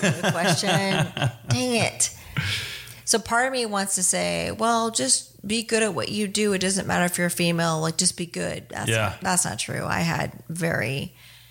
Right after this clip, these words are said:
Speaker 1: very mixed experiences. I had some very sexist, um,
Speaker 2: 'Cause
Speaker 1: co-,
Speaker 2: you, 'cause I,
Speaker 1: colleagues and
Speaker 2: the reason,
Speaker 1: bosses.
Speaker 2: well, the reason I asked that was 'cause you said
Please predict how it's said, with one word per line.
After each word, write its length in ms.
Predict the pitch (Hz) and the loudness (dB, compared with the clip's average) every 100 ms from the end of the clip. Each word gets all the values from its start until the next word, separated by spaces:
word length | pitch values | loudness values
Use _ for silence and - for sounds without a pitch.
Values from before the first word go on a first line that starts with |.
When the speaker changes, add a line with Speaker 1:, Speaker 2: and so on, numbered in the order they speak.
| - - | -20 -10
Speaker 1:
very 340 | 180 170 165 160 | 0 2 2 0
mixed 880 | 160 160 160 - - - - - - | -2 0 -2 0 2 2 0 -4 -4
experiences. 880 | - - 160 165 160 151 175 - - | -2 0 2 2 2 2 0 0 0
I 380 | - - 170 - | 0 0 -2 -4
had 340 | - 165 - | -4 -2 0
some 160 | - 165 | 0 0
very 240 | 165 185 | 2 2
sexist, 680 | - - - - - - - - | 2 2 2 0 2 2 0 -2
um, 300 | - - - - - - - - - - | -4 -4 -6 -10 -20 -20 -20 -20 -20 -4
Speaker 2:
'Cause 140 | 135 | 0
Speaker 1:
co-, 120 | 127 165 | 2 2
Speaker 2:
you, 60 | - | 0
'cause 120 | - | 2
I, 40 | 170 | 4
Speaker 1:
colleagues 260 | 160 - | 4 2
and 140 | 175 151 | 0 2
Speaker 2:
the 40 | |
reason, 180 | 143 220 208 | 4 4 2
Speaker 1:
bosses. 80 | 185 | 2
Speaker 2:
well, 180 | 170 147 | 2 2
the 140 | 131 | 2
reason 240 | 175 165 120 | 2 2 2
I 80 | 107 | 2
asked 240 | 131 143 | 2 2
that 280 | - - - | 0 -2 -2
was 120 | 98 - | -4 0
'cause 420 | 113 107 98 - - - - - - - _ | 2 2 0 -4 -10 -20 -20 -20 -20 -20 _
you 160 | 127 143 | -2 0
said 560 | - 117 110 110 104 | 2 2 4 2 -2